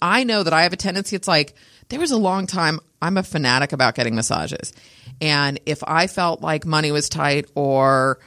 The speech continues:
you know, I, I, "Well, God, I shouldn't be doing this," it's like, I wouldn't tell anybody that I was getting a massage 'cause I didn't want judgment. And that's my own money stuff. And that, that's gone now. But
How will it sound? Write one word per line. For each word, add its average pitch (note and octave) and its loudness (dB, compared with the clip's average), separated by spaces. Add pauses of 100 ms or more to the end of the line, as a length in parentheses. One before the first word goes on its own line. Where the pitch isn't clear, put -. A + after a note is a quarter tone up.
(360)
you D3 -2
know, B2+ 0
I, - 2
I, C#3 0
"Well, D3+ -10
God, D#3+ -6
I C#3+ -4
shouldn't F3+ -2
be D3 -2
doing C#3 0
this," C3+ 0
it's - -4
like, D3+ 2
I D#3+ 4
wouldn't G3 0
tell F3 -2
anybody D4+ -6 (440)
that D#3+ 2
I C#3+ 6
was C#3 2
getting C3+ 2
a B2+ -2
massage G2+ -2
'cause - -10
I E3+ -4
didn't G#3 0
want F3 2
judgment. E3+ 2
And C#3 0
that's D#3+ 0
my C3+ 4
own G3+ 2
money B2+ 2
stuff. B2+ -2
And C3+ -4 (580)
that, D3 0
that's D#3+ 0
gone C3 0
now. E3+ 0 (460)
But G3 2